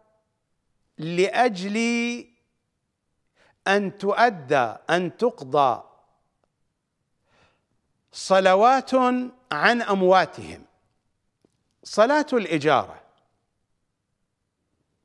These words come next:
فحينما يرسلون تلك الأموال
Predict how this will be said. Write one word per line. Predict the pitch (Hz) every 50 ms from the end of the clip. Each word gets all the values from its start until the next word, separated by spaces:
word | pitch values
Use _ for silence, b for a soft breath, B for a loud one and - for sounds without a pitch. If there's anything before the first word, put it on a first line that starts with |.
| _ _ _ _ _ _ _ _ _ _ _ _ _ _ _ _ _ _
فحينما | _ 185 175 - 240 302 339 339 311 233 185 160 123 104 98 - - _ _ _ _ _ _ _ _ _ _ _ _ _ _ _ _ _ _ _ _ _ _ _ _ _ _ _ _ _
يرسلون | 160 170 180 196 202 202 180 - - - 185 196 202 254 311 302 262 202 170 143 135 143 165 - - _ _ _ _ _ _ _ _ _ _ _ _ _ _ _ _ _ _ _ _ _ _ _ _ _ _ _ _ _ _ _ _ _ _ _ _ _ _ _ _ _ _ _ _
تلك | 294 349 339 - - -
الأموال | 277 247 214 - 185 180 175 170 175 180 175 175 180 180 185 185